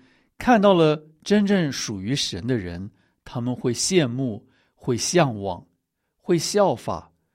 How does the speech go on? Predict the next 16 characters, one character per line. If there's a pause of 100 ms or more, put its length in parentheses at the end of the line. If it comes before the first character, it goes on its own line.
(400)
以
至
于 (300)
他
们
也
会
寻
求 (360)
来
追
求 (280)
神
的
特
质。